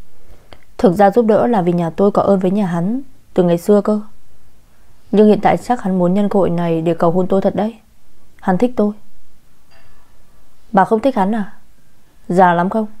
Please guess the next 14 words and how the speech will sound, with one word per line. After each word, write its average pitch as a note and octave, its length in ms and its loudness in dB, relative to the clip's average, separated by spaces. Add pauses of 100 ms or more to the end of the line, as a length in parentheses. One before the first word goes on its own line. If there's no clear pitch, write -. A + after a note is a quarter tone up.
(560)
Bụng F#3 240 4
phệ, E3+ 400 0 (140)
mắt A#3+ 240 2
hí, G3 340 0 (760)
hay - 160 0
là G3 120 6
loại F3+ 280 2
cha G3+ 180 -2
nam G3+ 380 0
thay G#3 140 2
bồ F#3+ 180 6
như F3+ 100 2
thay G#3+ 120 2
áo?" F#3 220 -2